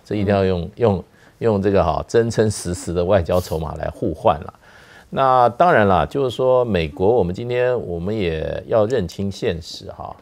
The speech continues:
Speaker 1: 台湾一直是美国作为哈，呃，跟中国大陆哈，交涉较量的一个很重要的工具，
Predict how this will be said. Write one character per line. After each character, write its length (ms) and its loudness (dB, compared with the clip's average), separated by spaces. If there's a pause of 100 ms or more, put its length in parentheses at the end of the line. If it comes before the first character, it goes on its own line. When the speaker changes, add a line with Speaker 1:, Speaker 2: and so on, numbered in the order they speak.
(420)
Speaker 1:
台 220 -2
湾 300 2 (180)
一 120 -10
直 300 -10
是 280 -8
美 180 -8
国 220 -8
作 280 0
为 160 -10
哈， 260 -10 (400)
呃， 220 -4
跟 200 0
中 200 -2
国 100 -2
大 220 0
陆 160 -4
哈， 280 -12
交 280 -2
涉 240 -6
较 260 0
量 180 -8
的 80 -12
一 60 -14
个 100 -10
很 200 -12
重 200 -6
要 120 -8
的 80 -12
工 320 -6
具， 260 -12